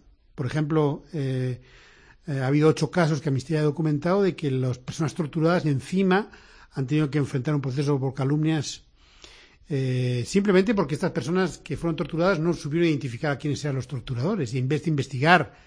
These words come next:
las torturas, como no sabían decir, "Pues fue tal persona, fue tal otra", las que me torturaron, los procesaron por calumnias. Y hay dos de ellos que han sido condenados a años de cárcel, ¿no? Por lo tanto, las autoridades marroquíes, al contrario,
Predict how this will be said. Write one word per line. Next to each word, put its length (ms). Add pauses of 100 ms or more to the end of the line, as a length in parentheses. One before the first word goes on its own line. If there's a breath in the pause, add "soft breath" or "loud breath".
(360 soft breath)
las 120
torturas, 460
como 180
no 80
sabían 460
decir, 320
"Pues 220
fue 220
tal 180
persona, 440
fue 200
tal 180
otra", 380 (460 soft breath)
las 120
que 80
me 100
torturaron, 640 (400 soft breath)
los 340
procesaron 520
por 120
calumnias. 560 (360)
Y 240
hay 260
dos 240
de 120
ellos 280
que 220
han 140
sido 180
condenados 580
a 240
años 280
de 80
cárcel, 360
¿no? 160 (720 soft breath)
Por 120
lo 40
tanto, 320
las 160
autoridades 340
marroquíes, 380
al 100
contrario, 560